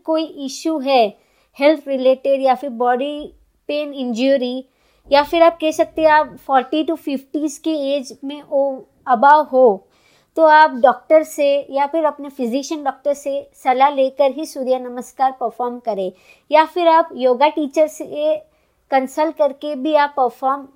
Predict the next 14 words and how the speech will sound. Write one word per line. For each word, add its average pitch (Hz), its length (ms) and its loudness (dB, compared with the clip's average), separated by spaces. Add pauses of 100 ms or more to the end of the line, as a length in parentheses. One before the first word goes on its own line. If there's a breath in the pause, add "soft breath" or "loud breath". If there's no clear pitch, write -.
करना 262 460 -4 (140)
स्टार्ट - 600 -4
कर 262 120 2
सकते 226 520 -2
हैं। 196 300 -6 (640 soft breath)
सूर्य 349 340 4
नमस्कार 320 1000 2 (440)
वैसे 285 300 2
तो 359 160 2
मंत्रास 294 640 2
और 330 140 6
ब्रीदिंग 269 520 -2
के 320 140 -2
साथ 302 520 4